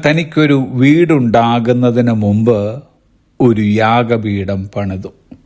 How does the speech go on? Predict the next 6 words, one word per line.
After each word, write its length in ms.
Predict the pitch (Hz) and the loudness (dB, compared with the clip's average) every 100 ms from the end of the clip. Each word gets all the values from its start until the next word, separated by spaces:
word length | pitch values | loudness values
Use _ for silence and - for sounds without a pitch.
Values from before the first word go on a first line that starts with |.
| _ _ _ _ - - - 127 | _ _ _ _ -20 -20 -4 0
യാഗപീഠം 680 | 113 110 113 107 110 110 113 | 2 2 0 2 2 2 2
ഒന്നാമത് 680 | 117 120 123 123 120 120 104 | 0 2 4 4 2 0 -2
കാണിക്കുന്നത് 920 | 110 117 123 - 123 123 113 120 135 - - _ _ _ 113 | 0 0 0 0 0 0 2 0 0 -8 -20 _ _ _ -2
നമ്മെ 280 | 104 101 98 | 0 2 2
നാശത്തിൽ 760 | 104 113 110 127 113 127 117 | 2 2 0 -4 -4 -2 0
നിന്നും 520 | 120 120 127 139 - | 0 2 0 0 -6